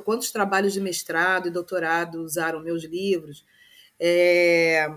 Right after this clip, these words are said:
a partir do momento que a gente é lido e é analisado por esse espaço, o mercado editorial olha assim e fala, "Mas olha,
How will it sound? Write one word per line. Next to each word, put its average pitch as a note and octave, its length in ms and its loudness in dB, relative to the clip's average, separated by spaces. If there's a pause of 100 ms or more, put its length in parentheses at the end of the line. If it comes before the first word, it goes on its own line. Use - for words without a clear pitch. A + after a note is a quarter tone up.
(160)
a E3 80 -16
partir G3+ 280 -4
do B3 100 -4
momento A3 300 -2
que - 80 -2
a - 20 0
gente G3+ 240 -6
é F#3+ 60 0
lido F#3+ 280 -2
e A3+ 80 -2
é D4+ 120 -2
analisado G#3+ 880 0
por E3+ 160 -6
esse E3+ 180 -2
espaço, A#3 600 -2 (480)
o D4 80 -6
mercado A3+ 440 0
editorial F#3+ 500 -2
olha F#3+ 180 -2
assim B3+ 160 -2
e C4 40 -8
fala, G#3 220 -6
"Mas A3+ 380 -6
olha, A#3 480 -6